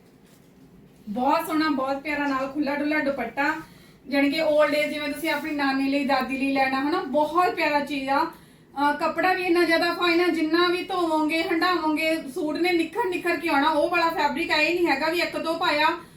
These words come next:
ਤਾਂ ਸੁੰਗੜ ਜੇ ਗਿਆ, ਦੂਜੇ ਧੋ ਤੇ ਪ੍ਰਿੰਟ ਜਿਹਾ ਉੱਡ ਗਿਆ, ਉਦਾਂ ਦਾ ਫੈਬਰਿਕ ਨਹੀਂ। ਪੂਰੇ ਵਧੀਆ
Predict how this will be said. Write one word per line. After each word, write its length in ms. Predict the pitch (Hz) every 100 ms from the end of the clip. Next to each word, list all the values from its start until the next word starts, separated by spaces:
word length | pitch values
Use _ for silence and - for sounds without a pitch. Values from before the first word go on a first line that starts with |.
| -
ਤਾਂ 120 | 359 453
ਸੁੰਗੜ 360 | 339 294 302
ਜੇ 140 | 302 320
ਗਿਆ, 180 | 330 330
ਦੂਜੇ 280 | 302 294 302
ਧੋ 200 | 311 330
ਤੇ 100 | 320
ਪ੍ਰਿੰਟ 300 | 311 294 285
ਜਿਹਾ 200 | 294 330
ਉੱਡ 160 | 302 294
ਗਿਆ, 180 | 311 311
ਉਦਾਂ 340 | 294 294 294
ਦਾ 100 | 294
ਫੈਬਰਿਕ 420 | 294 302 269 339 294
ਨਹੀਂ। 140 | 330
ਪੂਰੇ 320 | - 330 339 339
ਵਧੀਆ 480 | 285 - 330 349